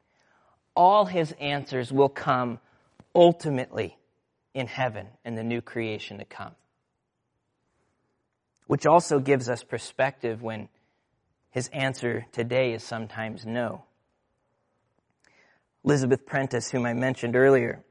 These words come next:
her life is a moving testimony of that kind of faith. Not just in today, but in, in the world to come. After having lost her own, uh, baby, she once wrote to a friend who, like her, had just lost an infant.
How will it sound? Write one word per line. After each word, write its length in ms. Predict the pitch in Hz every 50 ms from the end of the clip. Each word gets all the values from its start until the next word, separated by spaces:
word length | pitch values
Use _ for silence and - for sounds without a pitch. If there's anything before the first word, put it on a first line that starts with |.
| _
her 140 | - 147 139
life 320 | 131 139 135 143 143 147 - -
is 140 | 147 131
a 80 | 135 123
moving 480 | 123 123 131 147 160 151 156 147 131 123
testimony 960 | - - - 139 123 - - - 139 127 120 120 113 113 107 104 110 - _ _ _ _ _ _ _ _ _ -
of 180 | 143 127 113 113
that 200 | 120 117 - -
kind 240 | - 120 113 110
of 80 | 107 - _ _
faith. 240 | - 101 - - _ _ _ _ _ _ _ _ _ _ _ _ _ _ _ _ _ _ _ -
Not 220 | 120 131 123 120 -
just 340 | - 151 135 - - - - _ _ _ _ -
in 140 | 147 143 127
today, 500 | - - 131 117 113 127 131 127 127 120
but 220 | 117 120 120 - _ _
in, 220 | - - 127 117 120 _ _ _ _ _ _ _ _ _ -
in 100 | 127 120
the 80 | 113
world 360 | 110 110 113 117 117 110 - -
to 80 | 120
come. 340 | - - - 120 110 110 110
After 380 | 131 143 - - 147 127 117 - _ _ _ _ _
having 380 | - - 147 143 139 135 127 123
lost 420 | 127 127 131 139 135 - - - - _ _
her 240 | 123 131 127 131
own, 380 | - 135 135 135 131 131 127 131 - _ _ _ _ _ _
uh, 260 | - 127 131 120 127
baby, 420 | 127 - 127 127 131 127 131 120 113
she 160 | - - 135
once 340 | 127 135 147 139 131 - -
wrote 220 | 131 127 127 - -
to 100 | - 120
a 40 |
friend 460 | - _ - 151 143 139 131 120 117 117
who, 100 | 135 127
like 320 | 123 131 135 147 135 -
her, 180 | - 151 131 131
had 180 | 127 127 120
just 260 | 120 139 127 - -
lost 320 | 131 123 123 117 - - -
an 120 | 135 131
infant. 380 | 143 151 156 - - - -